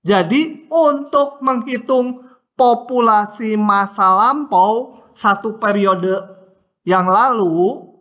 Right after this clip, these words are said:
tinggal populasi sekarang kali matriks inverse, gitu ya.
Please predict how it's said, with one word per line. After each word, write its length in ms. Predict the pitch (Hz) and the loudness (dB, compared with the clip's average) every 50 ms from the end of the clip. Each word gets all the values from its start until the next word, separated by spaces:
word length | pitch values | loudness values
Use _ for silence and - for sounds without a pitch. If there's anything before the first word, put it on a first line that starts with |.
| _ _ _ _ _ _ _ _ _ _ _ _ - | _ _ _ _ _ _ _ _ _ _ _ _ -2
tinggal 720 | 269 254 240 226 220 233 269 294 302 294 - - - - _ _ _ _ _ | 0 2 4 4 4 4 4 2 2 0 -4 -10 -20 -20 _ _ _ _ _
populasi 640 | - 262 254 247 - 262 247 240 226 214 - - 262 | 0 0 0 0 0 0 2 2 2 0 -2 -8 -10
sekarang 800 | 214 - - 233 - - - 170 175 202 254 294 311 311 349 - _ _ _ _ _ _ | -10 -8 -8 -8 -4 -2 0 0 2 2 0 0 0 -4 -8 -16 _ _ _ _ _ _
kali 640 | - - 208 208 202 202 226 269 294 285 - - - _ _ _ | -2 0 2 2 2 2 0 -2 -4 -8 -12 -20 -20 _ _ _
matriks 480 | - 208 196 190 196 202 190 190 - - - | -2 -2 -2 0 -2 -4 -6 -6 -8 -6 -2
inverse, 880 | 202 190 180 170 175 185 185 170 156 147 151 - - - - - - _ _ _ _ _ _ _ _ - | -2 -2 -2 -2 -6 -6 -4 -4 -4 -6 -8 -14 -20 -20 -20 -20 -20 _ _ _ _ _ _ _ _ -20
gitu 200 | 123 120 - 117 | -20 -16 -10 -4
ya. 360 | 139 196 247 269 262 - - | -2 -2 -2 -2 -4 -10 -20